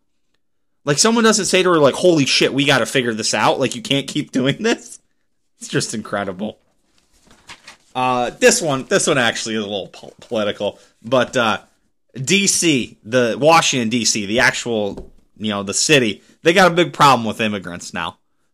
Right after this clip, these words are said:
Now that the immigrants are getting bused to, uh, to D C,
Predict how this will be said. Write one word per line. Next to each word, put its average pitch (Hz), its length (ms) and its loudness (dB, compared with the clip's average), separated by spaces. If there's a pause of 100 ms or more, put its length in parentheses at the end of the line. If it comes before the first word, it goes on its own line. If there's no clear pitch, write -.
Now 180 360 6
that 170 160 -2
the 156 160 0
immigrants 147 400 -4
are 139 40 -8
getting 123 260 -2
bused 135 500 -2
to, 123 280 2
uh, 101 260 2 (480)
to 151 180 4
D 127 180 2
C, 113 460 0